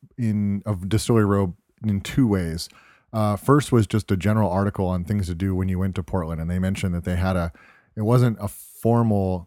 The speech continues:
coalition, but sort of an informal coalition of, "Hey, we have this area of town where there's four or five micro distilleries, um, and they put out some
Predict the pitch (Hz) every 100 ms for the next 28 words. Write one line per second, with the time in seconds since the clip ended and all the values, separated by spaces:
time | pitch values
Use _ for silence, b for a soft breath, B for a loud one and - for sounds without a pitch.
0 | - - 110 90 92 - 98 92 - 104
1 | 92 90 98 92 98 92 87 101 92 92
2 | 92 85 98 101 95 92 92 90 B B
3 | B 101 - 107 101 92 - 107 101 98
4 | 90 90 90 87 87 85 - 104 95 90
5 | 101 95 90 85 - 95 95 98 87 -
6 | 113 104 98 92 - b b b b 104
7 | 95 90 87 101 92 90 - 104 98 -
8 | 101 90 87